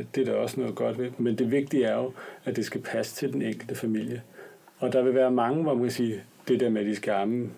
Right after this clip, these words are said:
i lang tid, det vil være sådan en stressfaktor for de nu taget flaske. Det kan også være, at der er nogle positive ting ved, at man netop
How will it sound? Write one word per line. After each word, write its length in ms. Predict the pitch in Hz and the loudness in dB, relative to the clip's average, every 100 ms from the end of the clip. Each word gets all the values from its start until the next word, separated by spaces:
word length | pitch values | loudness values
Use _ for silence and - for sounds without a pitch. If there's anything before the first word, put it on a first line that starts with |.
| - | -8
i 60 | 120 | -2
lang 440 | 104 101 120 139 | 0 0 0 -2
tid, 200 | - 123 | 0 0
det 120 | 117 | 0
vil 80 | 104 | -2
være 120 | 104 | -2
sådan 120 | 101 113 | -2 -4
en 40 | |
stressfaktor 600 | - 135 131 - 95 110 | 2 2 2 -2 -6 -8
for 140 | - 120 | -2 0
de 80 | |
nu 140 | 117 120 | 0 0
taget 240 | 127 117 | -2 -2
flaske. 260 | 120 110 - - - - | -2 -4 -6 -10 -6 -4
Det 120 | 110 | 0
kan 100 | - | 0
også 160 | - | 2
være, 140 | 202 135 | 4 4
at 60 | |
der 60 | 107 | 4
er 60 | 101 | 0
nogle 280 | 98 95 90 - | -2 -4 -6 0
positive 540 | 139 196 233 - 127 | 4 4 2 0 0
ting 300 | 113 131 117 | 2 2 2
ved, 80 | 110 | 0
at 80 | 107 | 0
man 120 | 107 | 0
netop 300 | 104 101 92 | 0 0 -4